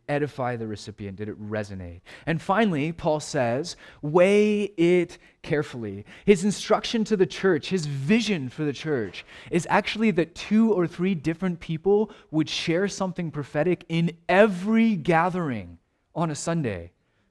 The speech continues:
But in that context, he says, "Then the others should weigh carefully what is said." Why?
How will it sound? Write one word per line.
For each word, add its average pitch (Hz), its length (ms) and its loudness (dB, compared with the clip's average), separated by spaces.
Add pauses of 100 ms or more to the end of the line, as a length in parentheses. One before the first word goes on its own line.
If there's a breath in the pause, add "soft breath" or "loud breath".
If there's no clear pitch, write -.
(480)
But 180 200 0
in 220 180 2
that 214 180 4
context, 170 760 -2 (220 soft breath)
he 180 100 0
says, 170 320 0
"Then 190 600 4 (240 loud breath)
the 185 340 2
others 190 680 0 (160 soft breath)
should 151 360 -2
weigh 202 360 4
carefully 165 960 -4 (160)
what 151 420 -2 (140)
is 131 580 -8
said." 90 480 -6 (1000)
Why? 110 500 -6